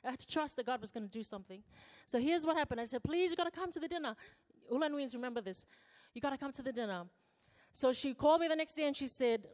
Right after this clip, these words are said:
oh, Sisala was also on that trip too. We were there ministering through music. And then, uh, she called me and she said, "Oh, his name again. He's, he's not gonna come. It's just gonna be me." And then I said, "Okay, that's fine. Just come.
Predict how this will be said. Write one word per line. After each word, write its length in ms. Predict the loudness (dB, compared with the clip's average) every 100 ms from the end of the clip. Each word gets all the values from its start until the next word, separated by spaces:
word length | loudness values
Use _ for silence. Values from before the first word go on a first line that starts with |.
| -4 0
oh, 80 |
Sisala 440 | 0 0 0 2 2
was 140 | 2
also 240 | 2 2 2
on 120 | 2
that 100 | 2
trip 220 | 0 -2
too. 360 | 0 2 2 -4 -14 -16 -4
We 80 |
were 120 | 0 2
there 420 | 2 2 2 0 -6 -12 -2
ministering 460 | 2 2 2 0
through 160 | 0 0
music. 340 | 0 0 -2 -4 _ _ _ _ _ _ _ -14 -14 -20 -20 -20 -6
And 160 | 0
then, 280 | 0 0 -4 -6
uh, 120 | -2 -2
she 120 | 0
called 220 | 2 4
me 60 | 2
and 80 |
she 80 | -2
said, 260 | -2 -2 0
"Oh, 320 | 0 0 -2 -8 -12
his 180 | -8 -6
name 200 | -2 -2
again. 340 | -2 -2 -2 -4
He's, 260 | -6 -6
he's 200 | -8 -6
not 100 | -6
gonna 140 | -4 -6
come. 240 | -6 -8
It's 80 | -10
just 160 | -8
gonna 140 | -6 -4
be 120 | -6
me." 240 | -8 -12 -18 _ _ _ _ _ _ _ _
And 80 | -10
then 80 | -8
I 40 |
said, 220 | -4 -2
"Okay, 280 | -2 -2 -2
that's 180 | -2 -4
fine. 320 | -4 -4 -4 -10 -6
Just 200 | -4 -2
come. 260 | -2 -4